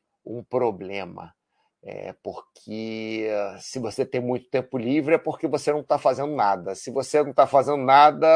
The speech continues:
tem um problema aí. <laughs> Problema produtivo, vamos dizer assim.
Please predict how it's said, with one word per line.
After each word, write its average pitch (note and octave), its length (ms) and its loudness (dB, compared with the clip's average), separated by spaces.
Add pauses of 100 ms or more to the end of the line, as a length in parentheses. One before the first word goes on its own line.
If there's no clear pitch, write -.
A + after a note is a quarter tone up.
(560)
tem C#3+ 140 2
um D3 80 -4
problema C3 520 -2
aí. G#2+ 220 -6 (100)
<laughs> C3+ 680 -6 (480)
Problema A#2+ 500 2
produtivo, A#2 800 -4
vamos G#2 260 -10
dizer G2 360 -10
assim. F#2 260 -16